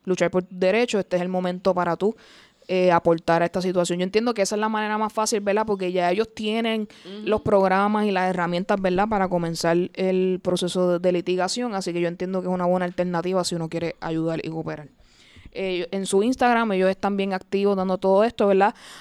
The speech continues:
Speaker 1: Ha habido muchas celebrities como Alyssa Milano, entre otra gente, ¿verdad? Que ya se ha expresado en contra de todo esto, ¿verdad? Y hay mucha gente defi-, definitivamente asustada.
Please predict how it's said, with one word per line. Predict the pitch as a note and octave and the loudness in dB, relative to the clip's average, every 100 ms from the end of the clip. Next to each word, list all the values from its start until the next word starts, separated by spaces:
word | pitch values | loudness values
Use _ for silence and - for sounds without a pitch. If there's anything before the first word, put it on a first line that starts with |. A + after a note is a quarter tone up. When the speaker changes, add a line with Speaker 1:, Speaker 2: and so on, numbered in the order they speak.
| - | 0
Speaker 1:
Ha | F#3 | 2
habido | G3 G#3 | 4 2
muchas | G#3+ G#3+ A3 G#3+ G#3+ | 0 -2 -2 -2 0
celebrities | G#3+ G#3 G#3 G#3+ G#3 G3+ | 4 6 6 4 2 0
como | G3 F#3 | 2 2
Alyssa | F3+ F3+ F3+ | 2 0 0
Milano, | F3 F3+ F#3+ G3+ G3 F#3+ | 0 0 2 4 4 4
entre | F3 F3 | 2 2
otra | F3 F#3 | 2 0
gente, | G3 A3 | -2 -2
¿verdad? | G#3 F#3 G#3+ | 0 2 0
Que | G#3 | 0
ya | F3 E3+ | -2 -2
se | F3+ | -6
ha | |
expresado | - F3 F3 F#3 F#3 F#3+ F#3 | -4 -4 -2 0 2 2 2
en | F3+ | 0
contra | F3 F3 F3 | -4 -4 -2
de | F3 | -2
todo | F3+ F#3 G3+ | -2 -2 -2
esto, | C4+ - | -2 -2
¿verdad? | G3+ F#3+ A#3 C4 - - - - | 2 4 2 0 -4 -20 -20 -12
Y | - F3+ | -4 0
hay | F3 | 0
mucha | F3+ G3 F#3+ | 0 0 0
gente | F#3+ F#3+ | 0 2
defi-, | E3+ E3+ E3+ - | 2 2 -4 -6
definitivamente | F3+ F3+ F3 E3+ E3 E3+ F#3 F3+ F3 | -2 0 -2 -4 -6 -6 -6 -6 -8
asustada. | D#3+ F3 - D#3+ C#3+ - | -6 -10 -10 -8 -8 -12